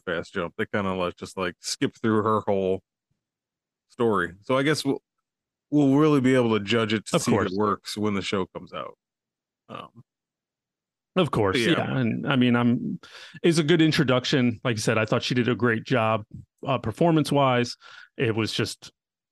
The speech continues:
Speaker 2: jarring by the time we hit this bottom thing where we have her flying around and we had the Blue Angels flying around, and I was like, "What is happening <laughs> right now?"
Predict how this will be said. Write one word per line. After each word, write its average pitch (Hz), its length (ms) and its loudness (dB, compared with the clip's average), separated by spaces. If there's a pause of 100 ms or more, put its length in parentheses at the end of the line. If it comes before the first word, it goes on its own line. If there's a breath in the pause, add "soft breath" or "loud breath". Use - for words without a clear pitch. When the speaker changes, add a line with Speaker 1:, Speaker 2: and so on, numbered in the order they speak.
(340)
Speaker 2:
jarring 120 560 2
by 113 140 0
the 104 80 -2
time 117 160 0
we 107 80 0
hit 127 100 2
this 110 160 -2
bottom 117 340 0
thing 117 260 0
where 110 100 2
we 110 100 0
have 107 160 -2
her 143 160 2
flying 123 320 0
around 117 360 2
and 117 60 2
we 104 60 0
had 104 100 -4
the 101 60 -6
Blue 120 240 4
Angels 120 320 2
flying 127 300 2
around, 120 420 2
and 117 80 2
I - 40 2
was 101 100 -2
like, 101 160 -2
"What 147 180 2
is 117 80 -2
happening 135 340 -2
<laughs> - 20 0
right - 200 -2 (100)
now?" - 100 -10